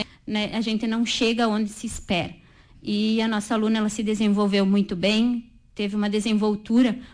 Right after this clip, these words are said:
muito grande, né, uma maturidade para estar representando a nossa escola e o tema que foi abordado também, né, e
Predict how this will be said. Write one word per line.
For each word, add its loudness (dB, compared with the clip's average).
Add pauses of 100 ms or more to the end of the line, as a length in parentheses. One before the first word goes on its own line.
muito 4
grande, 2 (320)
né, 0
uma 4
maturidade 2 (120)
para -2
estar 0
representando 0
a -2
nossa -8
escola 0 (240)
e 4
o 6
tema 4
que -6
foi -4
abordado -4
também, 2 (480)
né, -2
e -4